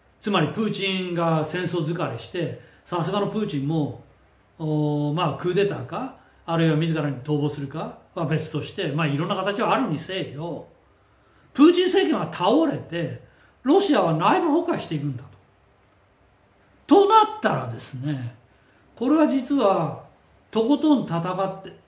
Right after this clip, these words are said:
う-、ゼレンスキーがとことん戦っていけば、つまりロシアが内部崩壊するまで戦っていけ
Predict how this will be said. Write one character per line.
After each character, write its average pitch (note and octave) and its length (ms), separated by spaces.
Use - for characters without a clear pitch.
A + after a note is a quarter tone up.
う-、 G3 320
ゼ F3 200
レ A#3 140
ン B3 60
ス - 120
キ C#4 100
ー A3 60
が D#3+ 100
と - 180
こ A3+ 160
と C#4+ 240
ん F#3 160
戦 D3 100
っ F#3+ 320
て G3+ 80
い D#3+ 180
け C4+ 200
ば、 - 320
つ - 80
ま A3 100
り E3+ 100
ロ B3+ 160
シ D4 160
ア A3+ 60
が F3+ 100
内 A3 280
部 C4+ 80
崩 B3+ 320
壊 - 40
す G3 120
る G3 40
ま A3 120
で F#3 80
戦 D#3+ 240
っ A3 440
て G#3+ 80
い G3+ 180
け C#4+ 240